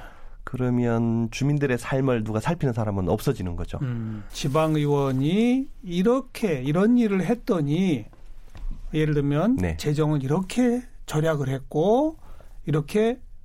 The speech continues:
Speaker 2: 획기적인 새로운 뭐가 생겼다.
Speaker 1: 네.
Speaker 2: 뭐 이런 뉴스들이 좀 많아져야
Speaker 1: 맞습니다.
Speaker 2: 우리 국민들이 더 앞장서서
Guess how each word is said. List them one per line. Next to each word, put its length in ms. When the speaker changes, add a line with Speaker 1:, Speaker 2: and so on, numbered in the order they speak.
Speaker 2:
획기적인 520
새로운 440
뭐가 200
생겼다. 880
Speaker 1:
네. 60
Speaker 2:
뭐 100
이런 800
뉴스들이 520
좀 160
많아져야 920
Speaker 1:
맞습니다. 460
Speaker 2:
우리 80
국민들이 720
더 160
앞장서서 880